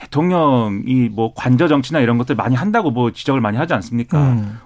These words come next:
Speaker 1: 오히려 이런 분들을 향해서 그러한 정치를 작동하도록 해야 되는 것이고 직접 만나서 얘기를 들어보고 직접 대통령이 마음을 다해서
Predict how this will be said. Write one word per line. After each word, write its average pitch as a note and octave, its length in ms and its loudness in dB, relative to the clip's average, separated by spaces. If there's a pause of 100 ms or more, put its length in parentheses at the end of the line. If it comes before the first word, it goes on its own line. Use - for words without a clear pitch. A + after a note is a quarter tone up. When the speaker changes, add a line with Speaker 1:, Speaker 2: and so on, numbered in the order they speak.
Speaker 1:
오히려 D#3 260 6
이런 F#3 280 2
분들을 F3+ 540 2
향해서 D3+ 300 -4
그러한 C3 340 0
정치를 A#2 460 -2
작동하도록 B2+ 580 -2
해야 E3 140 -2
되는 C3+ 180 -2
것이고 B2 220 -6
직접 - 240 -2
만나서 F3 380 0
얘기를 E3 220 0
들어보고 D#3+ 440 -2
직접 - 320 -4
대통령이 E3 460 -2
마음을 D#3+ 640 -2
다해서 C#3+ 520 -2